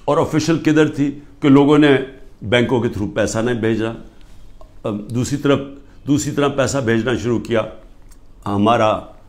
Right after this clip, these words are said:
रेमिटेंसेस कम हो गई और एक्सपोर्ट्स कम होनी थी। जब इंडस्ट्री के ऊपर उन्होंने रॉ मटेरियल बंद कर दिया, एक्सपोर्ट्स कम हो गई।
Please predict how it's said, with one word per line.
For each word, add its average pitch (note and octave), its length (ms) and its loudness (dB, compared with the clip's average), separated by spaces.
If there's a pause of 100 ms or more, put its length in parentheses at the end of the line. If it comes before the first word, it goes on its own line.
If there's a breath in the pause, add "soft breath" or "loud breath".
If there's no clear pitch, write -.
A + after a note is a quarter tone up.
(120)
रेमिटेंसेस G#2+ 580 -4
कम C3 180 -2
हो B2 180 -2
गई G#2+ 180 -10 (1200 soft breath)
और C#3+ 140 6
एक्सपोर्ट्स E3 480 2
कम E3+ 180 4
होनी D#3+ 220 6
थी। D#3+ 140 0
जब C#3 180 2
इंडस्ट्री D3+ 440 2
के - 80 -2
ऊपर D#3 220 -2
उन्होंने C#3 280 2
रॉ A#2 180 6
मटेरियल D#3 360 2
बंद C3 240 2
कर G#2 100 -2
दिया, F2 520 -6
एक्सपोर्ट्स A2 400 -4
कम B2 180 -2
हो A2+ 160 -2
गई। G#2+ 140 -8